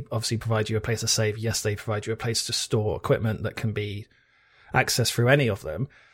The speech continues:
Um, but as you say, the core of them is about tension and release. The, you know, survival horror games, um, talking about Resident Evil here, so, you know, survival horror genre, um, relies on that tension and release. Like, it's that, it's just that, um,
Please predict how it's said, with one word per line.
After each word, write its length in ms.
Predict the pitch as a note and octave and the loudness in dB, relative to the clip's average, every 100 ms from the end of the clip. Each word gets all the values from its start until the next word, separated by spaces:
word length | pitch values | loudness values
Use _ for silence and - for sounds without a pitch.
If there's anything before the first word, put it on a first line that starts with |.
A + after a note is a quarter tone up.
| _ _ | _ _
Um, 720 | C#3+ C#3 C3+ C3 C3 C3 C3 | 8 10 10 8 8 6 4
but 140 | C3+ C3 | 4 4
as 100 | C#3 | 4
you 60 | |
say, 200 | C3 A2 | 4 4
the 100 | G2+ | 2
core 440 | - C#3+ C3 B2 - | 4 6 8 6 4
of 180 | G#2+ | 0
them 260 | - G#2 G#2 | 2 2 2
is 140 | A#2+ A#2+ | 0 0
about 280 | A#2+ A2 - | 2 2 2
tension 340 | A#2+ - A#2 | 0 2 0
and 140 | G#2+ | 2
release. 320 | A2+ A2+ - - | 2 2 0 2
The, 200 | A2+ A2 | 4 4
you 140 | B2 | 2
know, 200 | G#2+ G#2 | 2 2
survival 460 | - A#2+ B2 A2+ A2+ | 2 2 4 4 4
horror 200 | A2+ G#2+ | 2 2
games, 720 | G#2 G#2 G#2 G#2 - - - - - - - - - | 0 0 -2 -2 -2 -2 -6 -14 -18 -16 -16 -12 -6
um, 520 | - A#2 G#2 G2+ G2 - - | 0 2 2 0 0 -4 -2
talking 160 | - F#2 | -2 0
about 120 | F2 | -2
Resident 260 | G2 E2 G#2 | -2 -2 -4
Evil 160 | G2+ | -4
here, 200 | G2 G2+ | -4 -4
so, 140 | G2 G#2 | -2 -2
you 340 | G2 G2 A#2 | -2 -2 -2
know, 120 | G2 | 0
survival 420 | G#2 B2+ A#2 A2 G#2 | 0 2 2 2 0
horror 180 | G#2+ | 0
genre, 460 | G#2 A#2+ A#2+ C#2+ - - - - - _ _ _ | 0 0 0 -2 -4 -8 -20 -20 -20 _ _ _
um, 840 | A#2 A2 G#2+ G2+ G2+ G#2 G2+ G#2 G2+ - - _ _ _ _ _ _ _ _ - | 4 6 4 2 2 0 -2 -4 -4 -8 -20 _ _ _ _ _ _ _ _ 6
relies 380 | C#3 B2+ B2+ B2+ | 10 10 8 8
on 80 | |
that 160 | B2+ - | 6 6
tension 360 | C#3+ C3+ - C3 | 4 4 4 4
and 140 | B2+ | 6
release. 340 | C#3+ D#3 - | 6 6 6
Like, 220 | D3 B2+ C#3+ | 4 6 6
it's 240 | C3 - | 4 4
that, 380 | C#3 C3 B2 - | 4 6 4 2
it's 280 | C3+ - - | 2 2 2
just 220 | C#3+ - | 0 4
that, 240 | C3 - | 4 4
um, 480 | C3 A#2+ A#2+ A#2 | 2 2 2 2